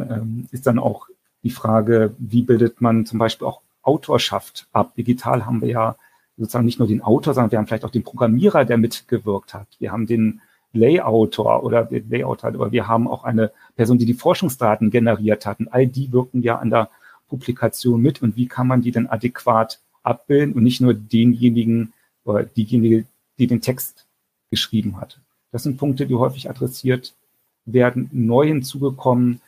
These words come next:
sind vor allen Dingen die Frage, wie kann man andere, äh, Medien einbinden? Also jetzt nicht nur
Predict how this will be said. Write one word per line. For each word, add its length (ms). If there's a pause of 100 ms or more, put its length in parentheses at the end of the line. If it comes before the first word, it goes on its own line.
(180)
sind 200
vor 100
allen 340
Dingen 260
die 100
Frage, 840 (120)
wie 260
kann 160
man 160
andere, 680 (480)
äh, 140
Medien 720
einbinden? 800
Also 140
jetzt 180
nicht 200
nur 180